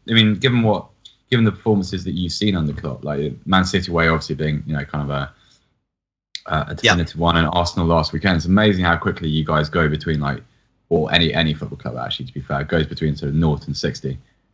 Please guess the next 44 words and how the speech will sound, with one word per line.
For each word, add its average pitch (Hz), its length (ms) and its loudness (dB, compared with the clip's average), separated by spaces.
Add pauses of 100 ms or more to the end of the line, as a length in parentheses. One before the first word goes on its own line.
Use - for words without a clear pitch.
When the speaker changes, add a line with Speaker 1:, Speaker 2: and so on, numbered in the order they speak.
Speaker 1:
in 76 80 -4
their 71 100 -2
kind 69 180 -6
of 64 60 -8
reactions. 69 580 -4 (1000)
Speaker 2:
Yeah, 98 360 6
I 110 80 2
think 95 220 -2
that's, - 360 -6 (300)
I 113 80 6
think 110 140 4
that's 85 160 4
fair. 104 220 8
It 117 80 6
would 117 200 4
be, 110 340 6
it 113 160 4
would 107 120 0
be 101 420 4 (500)
really 110 260 6
different 98 560 2
if 98 220 -4
we'd 95 200 -4
been 92 180 2
thoroughly 95 440 0
embarrassed, 90 600 0
even 113 200 4
if 101 80 -2
the 101 60 2
scoreline 98 460 2
had 92 120 -6
been 87 140 -4
the 87 80 0
same. 87 260 2
But, 98 140 -2
you 104 60 2
know, 98 100 6
I 95 40 4
think 95 160 4
we 104 60 4
had 98 280 0 (1300)
eighty 101 300 2
percent - 320 4
possession, 110 540 4